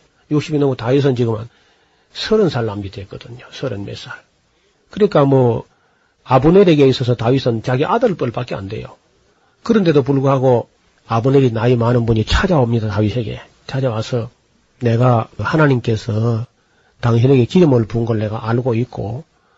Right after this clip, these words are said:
또 이 모든 나라가 다윗 왕 당신에게 돌아가야 한다는 것을 내가 믿음으로는 알고 있습니다. 그러면서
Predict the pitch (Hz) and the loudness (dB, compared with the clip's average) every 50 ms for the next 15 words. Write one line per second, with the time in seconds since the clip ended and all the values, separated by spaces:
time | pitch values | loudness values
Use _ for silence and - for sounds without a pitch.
0 | _ - - - - 113 120 120 120 117 113 113 127 139 147 151 143 156 151 139 | _ -16 -10 -2 2 4 4 4 4 4 4 4 6 8 6 6 6 4 2 4
1 | 139 143 143 139 127 123 123 127 131 127 123 _ _ _ _ _ _ _ - 107 | 4 4 4 2 2 2 2 2 2 0 -2 _ _ _ _ _ _ _ -6 -2
2 | 110 113 120 113 123 120 120 110 101 104 110 110 110 131 147 151 139 - 131 135 | 0 2 2 2 2 0 -2 -2 -2 -2 -2 0 0 0 0 0 0 -2 -2 -2
3 | 135 120 113 120 120 117 113 107 - _ _ _ _ _ _ _ _ - - 120 | -2 0 0 0 -2 -2 -2 -6 -10 _ _ _ _ _ _ _ _ -8 -6 -4
4 | 120 120 117 113 110 104 107 - 139 135 135 143 - _ _ _ _ _ _ - | -2 -2 -2 -2 -2 -4 -6 -6 -6 -8 -8 -10 -14 _ _ _ _ _ _ -10
5 | - 107 98 113 139 180 160 151 127 113 104 101 95 98 117 117 123 113 101 95 | -8 -6 -2 0 0 0 0 0 -2 -2 -6 -6 -8 -8 -6 -4 -4 -6 -6 -6
6 | - 110 104 107 - - - - _ _ _ _ _ _ _ _ _ - 151 156 | -10 -12 -12 -14 -14 -16 -20 -20 _ _ _ _ _ _ _ _ _ -2 2 4
7 | 143 139 131 - - 123 110 113 127 | 4 4 4 4 2 0 0 0 -2